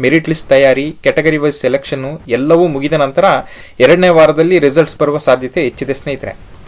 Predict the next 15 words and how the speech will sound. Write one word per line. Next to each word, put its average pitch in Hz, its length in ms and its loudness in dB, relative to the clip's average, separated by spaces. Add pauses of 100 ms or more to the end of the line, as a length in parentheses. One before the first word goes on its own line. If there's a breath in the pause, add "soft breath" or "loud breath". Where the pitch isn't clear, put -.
(500 soft breath)
ದಯವಿಟ್ಟು 202 380 4
ನೀವು 180 140 2
ಗಮನಿಸಬೇಕು, 170 640 0
ಇದು 156 240 2
ಅಂದಾಜು 175 480 4
ಮಾಹಿತಿ 160 320 2
ಆಗಿರುತ್ತೆ. 143 360 2
ಅಧಿಕೃತ 160 440 0
ದಿನಾಂಕವನ್ನ 151 640 -2
ಜವಾಹರ್ 147 480 2
ನವೋದಯ 147 460 0
ವಿದ್ಯಾಲಯ 143 440 2
ಸಮಿತಿ 139 380 -8
ಅಧಿಕೃತವಾಗಿ 139 640 -2
ಪ್ರಕಟಿಸುತ್ತೆ. 131 760 -8